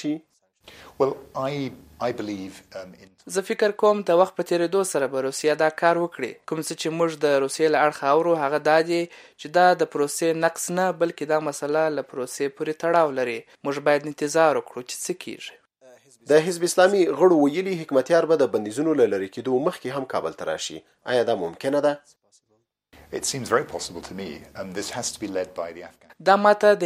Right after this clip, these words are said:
Speaker 3: امکان وړ ښکاري. دا باید د افغان حکومت په مشرۍ وسي. د افغانستان حکومت خوشبین دی چې ښاغلی حکمتیار به په سیاسي ژوند کې مدغم سي او افغانستان ته به راستون سي.
Speaker 1: ښاغلی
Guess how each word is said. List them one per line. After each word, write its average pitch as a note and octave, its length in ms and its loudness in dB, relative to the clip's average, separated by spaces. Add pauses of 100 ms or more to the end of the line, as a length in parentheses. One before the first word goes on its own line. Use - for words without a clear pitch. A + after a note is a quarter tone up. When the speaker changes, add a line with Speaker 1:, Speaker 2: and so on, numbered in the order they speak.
Speaker 3:
امکان F3 340 -4
وړ F#3 260 0
ښکاري. A#2 380 -12 (260)
دا D3+ 160 2
باید D#3 180 4
د C#3 140 0
افغان D3+ 260 -2
حکومت D3 440 -6
په E3 120 -6
مشرۍ E3 400 -4
وسي. - 300 -10 (240)
د - 100 -4
افغانستان D3 480 0
حکومت D#3 400 -6
خوشبین D#3 480 -6
دی F3+ 80 0 (340)
چې - 140 -20
ښاغلی F3 320 4
حکمتیار F3 560 -2
به F3 180 2
په D3+ 140 -8
سیاسي C#3 400 -6
ژوند D3+ 240 -4
کې D#3+ 160 -8
مدغم D#3+ 420 0
سي B2 160 -6 (340)
او B2+ 100 -4
افغانستان B2 640 -6
ته C#3+ 100 -8
به D3 100 2
راستون D#3+ 420 -4
سي. A2+ 160 -10 (1700)
Speaker 1:
ښاغلی E3 280 6